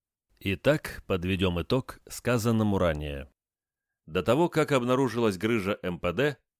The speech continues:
межпозвонкового диска, внутри позвоночника происходят дистрофические процессы, то есть процессы нарушения поступления питательных веществ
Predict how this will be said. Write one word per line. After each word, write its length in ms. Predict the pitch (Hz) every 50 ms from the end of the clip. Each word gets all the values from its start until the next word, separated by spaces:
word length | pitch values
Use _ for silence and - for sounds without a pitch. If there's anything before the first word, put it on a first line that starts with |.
| _ _ _
межпозвонкового 960 | - 92 101 92 - - 101 87 92 101 95 90 - 104 92 90 87 87 92
диска, 480 | 87 87 87 - - - 82 78 73 - _ _ _ _ _ _ _ _ _ _ _
внутри 400 | - 78 80 98 113 107 165 190
позвоночника 800 | 185 160 131 101 104 104 95 110 143 143 - - 147 139 - 123
происходят 720 | - - 92 90 87 - - 113 123 127 120 123 117 - -
дистрофические 840 | 90 98 95 - - 92 85 - 95 85 - 92 - - - 90
процессы, 680 | - - 95 92 - - 92 80 - - - 78 69 - _ _ _ _ _ _ _ _ _ _ _ _
то 160 | - 101 101
есть 160 | 95 - -
процессы 540 | - 101 98 90 - 135 151 151 - - 127
нарушения 680 | 104 98 92 92 85 - - 123 131 127 127 123 120
поступления 680 | - 98 90 - - 92 - 98 98 98 92 90 90
питательных 640 | 80 - 90 - - 92 87 - 90 85 82 80 -
веществ 580 | 82 85 - - - 127 135 - - - -